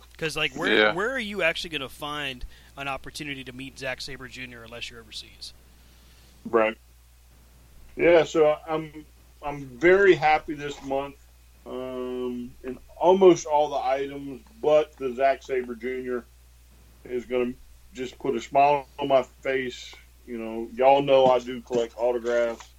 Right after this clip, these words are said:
Speaker 1: Mm-hmm.
Speaker 3: I have quite a collection upstairs, and that was one I was not ever really looking to get a hold of, just based off of the fact that he's over there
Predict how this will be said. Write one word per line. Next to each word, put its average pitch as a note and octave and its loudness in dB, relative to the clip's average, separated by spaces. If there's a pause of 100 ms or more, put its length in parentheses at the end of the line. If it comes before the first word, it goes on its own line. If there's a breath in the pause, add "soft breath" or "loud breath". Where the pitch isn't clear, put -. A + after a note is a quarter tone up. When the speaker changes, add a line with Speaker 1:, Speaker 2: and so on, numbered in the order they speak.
(140)
Speaker 1:
Mm-hmm. C#3 -12
Speaker 3:
I C3 -6
have A#2+ -8 (100)
quite B2+ -4
a - -20
collection B2 -2
upstairs, C3 -4 (300)
and A#2+ -6
that A#2+ -6
was A2+ -10
one A#2+ -2
I A#2 -2
was G#2+ -10
not A#2+ 0 (920)
ever B2 -4
really B2+ -4
looking B2 -6
to A#2 -4
get A#2+ 0
a A#2 2
hold E3 8
of, D3+ 8 (520)
just B2 -16 (160)
based C3 -6
off B2+ -6
of A#2 -12
the A2 -12
fact B2 -4
that A2+ -8 (340)
he's E3+ -6
over C#3 0
there A#2+ -4